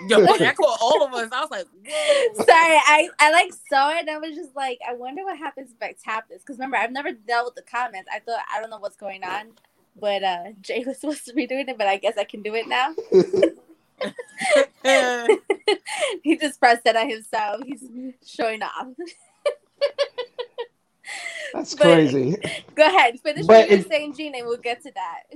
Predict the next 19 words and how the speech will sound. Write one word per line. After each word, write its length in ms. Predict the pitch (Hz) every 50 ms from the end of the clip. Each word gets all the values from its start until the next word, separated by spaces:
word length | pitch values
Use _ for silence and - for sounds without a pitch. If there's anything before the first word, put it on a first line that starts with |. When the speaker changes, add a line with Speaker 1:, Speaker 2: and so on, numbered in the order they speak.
| 311 311 _ _ _ _ _ _ _ -
Speaker 2:
I'll 100 | 226 220
click 200 | _ 285 233 -
Speaker 3:
And 140 | 202 214 214
Speaker 2:
on 60 | 240 254
Speaker 3:
also, 120 | 254 180
Speaker 2:
that. 120 | 202 202 202
Speaker 3:
like 200 | 208 202 214 226
I 40 | 220
was 140 | 208 190
saying, 220 | - 220 220 214 202
it's 140 | 190 170 180
all 140 | 190 208 208
about, 220 | 202 185 196 -
it 100 | 165 180
all 100 | 202 208
depends, 360 | 196 208 196 208 214 208 190
like, 200 | 185 185 175 165
what 200 | 147 175 170 170
you, 240 | - 190 165 156 151